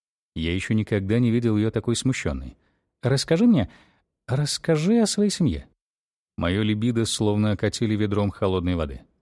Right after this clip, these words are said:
Я напрягся, и страсть улетучилась, пока я раздумывал над ответом. "Разумеется", — она спросила именно о том, что я обсуждать ненавижу.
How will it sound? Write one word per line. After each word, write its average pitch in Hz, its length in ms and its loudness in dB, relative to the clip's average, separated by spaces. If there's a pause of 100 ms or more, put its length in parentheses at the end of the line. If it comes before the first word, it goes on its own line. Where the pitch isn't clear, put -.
(360)
Я 78 160 -4
напрягся, 107 520 -4 (400)
и 85 140 -2
страсть 131 680 -4
улетучилась, 139 880 -2 (300)
пока 82 340 -4
я 147 160 2
раздумывал 113 800 0
над 87 220 0
ответом. 71 640 -8 (1300)
"Разумеется", — 113 840 2 (360)
она 80 220 -2
спросила 107 540 -2
именно 101 580 2
о 104 40 -2
том, 90 480 -4 (380)
что - 200 -4
я 85 160 0
обсуждать 85 560 -4
ненавижу. 78 580 -2